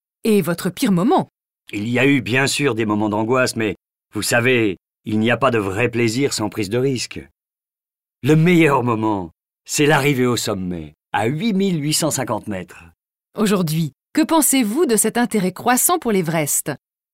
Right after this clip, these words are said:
Speaker 1: Pensez-vous que cela a évolué ?
Speaker 2: La course aux huit mille mètres a débuté avant mille neuf cent quarante. D'abord, chaque pays a cherché à se distinguer. Euh,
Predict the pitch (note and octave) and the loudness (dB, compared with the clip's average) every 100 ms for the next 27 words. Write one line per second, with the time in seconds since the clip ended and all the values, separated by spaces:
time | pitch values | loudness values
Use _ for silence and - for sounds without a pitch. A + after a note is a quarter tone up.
0 | _ _ - F#3 G3+ F3+ A3+ G3 - F3+ | _ _ -6 -2 0 0 0 -2 0 0
1 | F3 E3 F3 D#3+ F#3 - _ _ _ _ | 0 2 0 0 -2 -4 _ _ _ _
2 | - F#3 F#3+ A#3+ - E3+ D3+ C#3+ C3+ E3 | 0 0 2 0 2 2 2 2 2 2
3 | F3+ C3+ A#2+ B2+ C3+ F3+ - B2 C#3 D#3+ | 0 0 0 0 -2 -2 -2 0 2 2
4 | C3+ A#2+ A2 A#2 A#2+ G2+ G2+ F2 - _ | 2 0 -2 -6 -4 -4 -4 -6 -12 _
5 | _ _ _ - G#2+ E3+ F#3+ C#3+ - _ | _ _ _ -6 -2 2 4 2 -2 _
6 | - - A#2+ - C#3 F3 D3 A2 B2 - | -6 -4 -4 0 0 2 2 0 -4 -2
7 | A#2+ - G#2 F#2+ C#3 C3+ A#2+ A2+ F#2+ _ | -4 -4 -6 -6 -2 0 2 0 -2 _
8 | _ - | _ -18